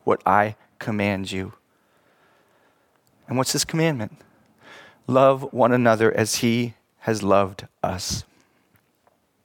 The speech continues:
Then Jesus finishes in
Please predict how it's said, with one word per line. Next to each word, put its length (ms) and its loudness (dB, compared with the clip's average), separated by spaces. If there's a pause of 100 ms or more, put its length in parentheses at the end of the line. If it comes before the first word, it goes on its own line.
(1400)
Then 120 -2
Jesus 480 2 (100)
finishes 520 2
in 200 -2